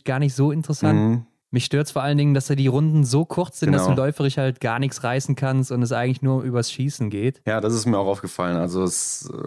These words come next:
Speaker 2: ähm, tat sich nicht so viel mit den Positionen da auf der Strecke, ne? Da konnte man nichts gut machen und, ähm, ja, es war irgendwie so ein bisschen langweilig, hatte ich das Gefühl. Man hat immer nur gewartet, bis es wieder am Schießstand weiterging. Es ging halt irgendwie,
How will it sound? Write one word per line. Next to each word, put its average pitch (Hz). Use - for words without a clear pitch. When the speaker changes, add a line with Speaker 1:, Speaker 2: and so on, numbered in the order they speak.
Speaker 2:
ähm, 98
tat 113
sich 139
nicht 160
so 214
viel 214
mit 107
den 98
Positionen 104
da 120
auf 110
der 113
Strecke, 117
ne? 123
Da 107
konnte 135
man 117
nichts 135
gut 165
machen 143
und, 113
ähm, 101
ja, 98
es 101
war 120
irgendwie 120
so 120
ein 120
bisschen 131
langweilig, 92
hatte 95
ich 87
das 98
Gefühl. 92
Man 95
hat -
immer 117
nur 120
gewartet, 107
bis 113
es 113
wieder 110
am 107
Schießstand 123
weiterging. 123
Es -
ging 117
halt 110
irgendwie, 104